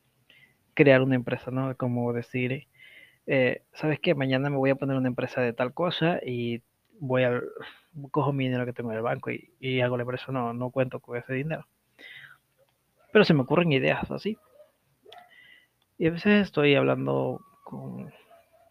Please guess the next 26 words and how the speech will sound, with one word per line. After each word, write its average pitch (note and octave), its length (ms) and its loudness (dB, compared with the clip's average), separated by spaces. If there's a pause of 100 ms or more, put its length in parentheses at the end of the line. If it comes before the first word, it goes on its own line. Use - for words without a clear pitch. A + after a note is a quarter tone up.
aquí C3 400 -4
con, B2 260 -6
con B2+ 140 -6
mi C3 80 -2
hermano, C3 400 -2
por - 160 -16
ejemplo, C3+ 440 -10 (920)
y C#3 160 -4
digo, C#3 400 0
"Oye, D3+ 340 0 (640)
¿sabes F3+ 260 -4
qué - 140 -4
negocio C#3 400 -2
sería B2 300 -4
bueno?". C3 380 -4 (1160)
Le C3+ 160 -2
digo, C3+ 320 0 (500)
"Tal F#3+ 160 2
negocio, C3 580 -2 (1300)
tal D3+ 140 0
negocio D#3 360 0
estoy D#3 360 -4
seguro D3 400 0
que C#3 140 -4
es B2+ 120 -10
bueno". B2 240 -8